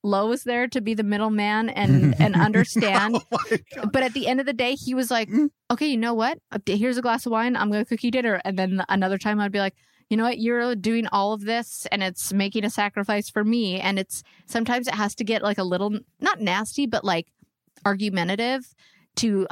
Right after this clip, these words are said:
Speaker 1: find
Speaker 2: Yeah.
Speaker 1: a solution and to see the other person's point of view. So I think if you can do that in any relationship in your life, it'll be
Speaker 2: <laughs>
Speaker 1: successful.
Speaker 2: Jason and I had it out a couple times.
Speaker 1: Only once. Only once.
Speaker 2: Only one. Yeah. Well, a baby
Speaker 1: Or
Speaker 2: one
Speaker 1: maybe
Speaker 2: and then
Speaker 1: one
Speaker 2: one that
Speaker 1: that
Speaker 2: was
Speaker 1: I
Speaker 2: like,
Speaker 1: saw.
Speaker 2: "Oh, damn."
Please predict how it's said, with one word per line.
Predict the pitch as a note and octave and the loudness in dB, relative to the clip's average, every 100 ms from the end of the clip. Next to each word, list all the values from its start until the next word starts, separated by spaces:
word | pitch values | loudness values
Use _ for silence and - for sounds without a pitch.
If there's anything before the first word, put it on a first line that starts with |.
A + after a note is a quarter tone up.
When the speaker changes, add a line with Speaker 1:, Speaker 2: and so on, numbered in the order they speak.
| - | 0
Speaker 1:
find | G3 | 2
Speaker 2:
Yeah. | G3+ | 4
Speaker 1:
a | F#3 | 2
solution | - G3 F3+ - A#3 A#3 B3 - | 0 -2 -2 0 -2 0 -2 -2
and | F#3+ F3+ F3+ D#3+ | -2 -2 -2 -2
to | F#3 | -4
see | - G3 | -2 0
the | F3+ | 0
other | E3+ E3+ _ - | -2 -4 _ -4
person's | G3+ F3+ F3 | -2 -2 -6
point | - F#3+ F3 | -4 -2 -2
of | |
view. | F3+ E3 | 0 -2
So | D#3+ F3+ | 0 0
I | |
think | F3+ G#3 G3 | 0 -2 -4
if | F#3+ | -4
you | F#3+ | -2
can | F#3+ | 0
do | F#3 F3+ | 0 0
that | E3+ E3+ F#3 - - | 0 0 -4 -12 -8
in | G3 E3 D#3+ | -4 -4 -2
any | F#3+ A#3 | -2 -2
relationship | E3+ F3 E3+ G3 F#3 - - | -2 -2 -2 -2 -4 -6 -4
in | |
your | F3+ E3 | -2 0
life, | D#3 - | 0 2
it'll | - F3 | 4 4
be | E3+ | 0
Speaker 2:
<laughs> | E3+ | -4
Speaker 1:
successful. | F3 - - | -2 0 2
Speaker 2:
Jason | B2+ A#3 A2+ | 2 2 2
and | A2+ | 0
I | G#2+ | 0
had | G#2 G2 | 0 -2
it | F2+ | 0
out | F2+ G2+ - | -2 -2 -6
a | |
couple | - G#2 G#2+ | -8 -6 -8
times. | - G2 F#2+ A2+ - - | -8 -6 -4 -6 -8 -4
Speaker 1:
Only | D4 A4+ | 0 2
once. | A4 A3+ G#3 A#3+ - - | 2 0 -2 -4 -6 -2
Only | D#4 A#4+ A#4+ | 0 0 0
once. | F#4 C#4+ D#4+ - - - _ _ _ _ _ _ - | 2 0 -4 -12 -20 -20 _ _ _ _ _ _ -4
Speaker 2:
Only | D3 E3 | 0 2
one. | F3 D#3+ D#3 B2+ | 4 2 2 -2
Yeah. | C#3 C3 F#2 F#2 | 0 0 -2 -6
Well, | C3+ - - _ - B2+ | -12 -14 -20 _ -12 -6
a | C#3 | -2
baby | B2+ E3 D#3+ | 0 0 2
Speaker 1:
Or | E3+ | 4
Speaker 2:
one | D#3 | 4
Speaker 1:
maybe | - | 2
Speaker 2:
and | G#4 | 2
then | G#4 | 2
Speaker 1:
one | F4 | 2
Speaker 2:
one | E4+ | 2
that | |
Speaker 1:
that | F4 | 2
Speaker 2:
was | D#4+ | 2
Speaker 1:
I | |
Speaker 2:
like, | - | 0
Speaker 1:
saw. | - C#4 A3+ | 0 2 4
Speaker 2:
"Oh, | |
damn." | G2+ D2+ - | 2 0 -6